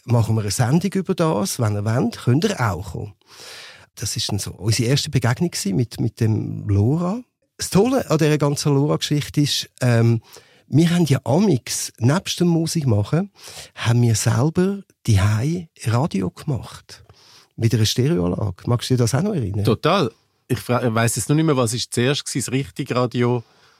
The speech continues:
Speaker 2: oder unser D-H-Radio. Auf jeden Fall sind wir vor der Stereoanlage mit einem Mikrofon gewesen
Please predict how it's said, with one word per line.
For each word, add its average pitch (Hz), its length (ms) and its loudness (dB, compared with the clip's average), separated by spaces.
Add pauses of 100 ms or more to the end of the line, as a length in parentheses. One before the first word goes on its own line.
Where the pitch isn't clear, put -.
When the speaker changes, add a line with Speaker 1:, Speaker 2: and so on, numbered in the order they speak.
(180)
Speaker 2:
oder 110 280 2
unser 113 340 2
D-H-Radio. 135 600 0
Auf 127 60 2
jeden 123 120 0
Fall 117 120 0
sind 123 160 0
wir 120 100 2
vor 120 260 2
der - 100 -10
Stereoanlage 143 600 0
mit 123 140 -2
einem 107 140 2
Mikrofon 135 520 -2
gewesen 131 340 -4